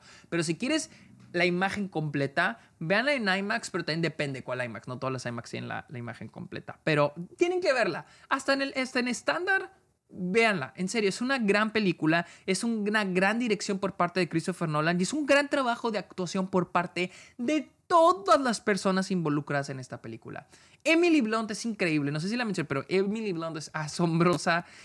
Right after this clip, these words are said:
Eh, Cillian Murphy, increíble. Todos los actores aquí. La edición de Jennifer Lame.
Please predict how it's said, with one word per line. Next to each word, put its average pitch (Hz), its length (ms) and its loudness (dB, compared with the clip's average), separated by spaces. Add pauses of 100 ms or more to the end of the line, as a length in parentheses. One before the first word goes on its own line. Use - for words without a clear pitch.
(160)
Eh, 151 560 2 (100)
Cillian 254 380 2
Murphy, 214 520 2
increíble. 185 1040 0 (100)
Todos 269 280 -2
los 240 160 -4
actores 190 380 0
aquí. 180 320 -4 (200)
La 202 360 2
edición 185 640 2
de 170 100 0
Jennifer 165 420 -2
Lame. 156 360 -2